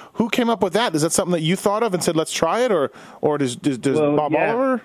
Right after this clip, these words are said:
Speaker 1: does, does, does get that credit?
Speaker 2: Well, because, li-, like I said, they had these nice big machine clamps and big forks, and,
Speaker 1: Mm-hmm.
Speaker 2: like, everything just was, you know, big and sturdy, and it, and that's not the kind of bike I like. And, and, and I honestly think, and this is just my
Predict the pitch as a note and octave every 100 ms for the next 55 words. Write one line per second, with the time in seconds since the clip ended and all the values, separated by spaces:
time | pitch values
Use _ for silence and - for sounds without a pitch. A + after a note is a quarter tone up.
0 | - - E3+ - E3+ - F3 F3+ F#3+ -
1 | G3+ A#3 D3+ E3 D3 E3 F#3 E3+ - D3
2 | - _ - C3+ C3+ - C#3 A2 G#2+ G#2+
3 | A2 G2 G2+ D3 C#3 C3 C#3 B2 A2+ -
4 | B2 A#2 - C3 A#2+ A#2 - F#2 C3 A#2
5 | - B2 A#2+ A#2 D#3+ - F#3+ C#3+ C3 D3+
6 | E3+ B2+ A2 A#2 - A2+ - - _ _
7 | _ _ - B2+ B2 G2 - C#3 C3 G#2
8 | - B2 C3+ C3+ A#2+ G#2+ G#2 - G#2+ A2+
9 | B2 - - B2 A#2+ C#3 B2 - B2 A#2
10 | A2 A#2 A2+ G#2+ G#2+ C3 B2 - G#2+ -
11 | _ _ _ _ - C#3 - C#3+ C#3+ D3
12 | A3 C#4 - G3 D#3+ - E3+ D#3 - -
13 | - D3 D3+ F#3+ D3+ D3 C#3+ B2+ B2+